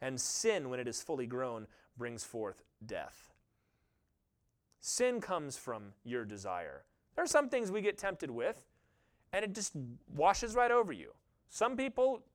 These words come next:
they're just not tempted with money. You can wave a million dollars in front of them, and they're like, "I don't, what am I gonna do with a million dollars? I've kinda got everything I need. I've got food, I've got a house. What's the big deal?" But you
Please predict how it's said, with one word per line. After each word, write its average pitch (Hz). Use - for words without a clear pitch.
they're 170
just 247
not 269
tempted 269
with 254
money. 131
You 196
can 233
wave 247
a 247
million 247
dollars 240
in 208
front 214
of 196
them, 165
and 156
they're 160
like, 156
"I 185
don't, 226
what 196
am 202
I 226
gonna 220
do 233
with 233
a 208
million 214
dollars? 202
I've 123
kinda 196
got 190
everything 151
I 131
need. 185
I've 123
got 147
food, 131
I've 135
got 139
a 127
house. 135
What's 147
the 151
big 147
deal?" 214
But 123
you 139